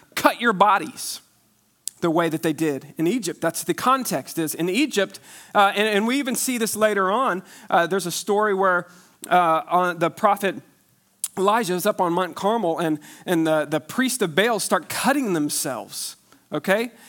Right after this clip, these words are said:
And that's something that was a pagan, uh, a, a, a pagan ritual, and they would do it specifically to mourn the dead in Egypt.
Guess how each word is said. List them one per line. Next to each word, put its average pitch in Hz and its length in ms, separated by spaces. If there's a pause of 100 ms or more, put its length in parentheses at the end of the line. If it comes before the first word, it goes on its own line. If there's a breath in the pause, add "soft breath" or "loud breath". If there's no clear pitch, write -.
(120)
And 185 120
that's 214 160
something 226 340
that 185 240 (260 loud breath)
was 185 140
a 185 80
pagan, 208 580 (280 loud breath)
uh, - 40
a, 175 420
a, 165 220
a 165 40
pagan 233 360
ritual, 208 400
and 190 160
they 202 80
would 185 120
do 233 140
it 226 100
specifically 247 640
to 208 60
mourn 226 420
the 220 80
dead 196 480 (160 loud breath)
in 220 120
Egypt. 226 600